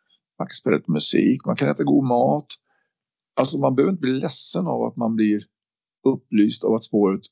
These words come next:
eller tåget har spårat ur. För så länge man lever i den här urspårade tåget, det kanske far i trehundra kilometer i timmen utanför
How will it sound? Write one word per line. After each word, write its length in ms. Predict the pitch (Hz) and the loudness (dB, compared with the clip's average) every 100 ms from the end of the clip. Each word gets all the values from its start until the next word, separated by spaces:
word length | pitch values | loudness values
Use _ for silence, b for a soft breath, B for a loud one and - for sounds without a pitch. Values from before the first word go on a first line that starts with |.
| - | -4
eller 200 | 117 110 | 0 0
tåget 380 | 95 - 104 95 | 0 2 2 2
har 80 | 107 | -4
spårat 360 | - 120 117 - | 2 4 4 2
ur. 260 | 208 - - _ _ _ _ _ _ _ - | 0 0 -8 _ _ _ _ _ _ _ -2
För 220 | 131 127 - _ _ - | 2 2 0 _ _ -8
så 120 | - | 0
länge 240 | 156 135 120 | 2 2 0
man 180 | 180 135 | 2 2
lever 280 | 160 196 196 | 2 2 0
i 20 | |
den 100 | 123 | 0
här 160 | 113 - | -2 0
urspårade 580 | 120 117 - 101 95 98 | -2 -2 -2 0 0 0
tåget, 360 | 123 135 104 - | 0 0 0 -4
det 60 | |
kanske 240 | 131 135 135 | -2 -4 -2
far 260 | 151 175 | 0 0
i 40 | 165 | 0
trehundra 360 | 131 117 101 | 0 0 0
kilometer 320 | 98 113 101 185 | -4 -4 -4 -2
i 40 | |
timmen 320 | 131 101 95 | 2 2 2
utanför 580 | 87 - - 110 90 90 | 0 -4 -2 0 2 0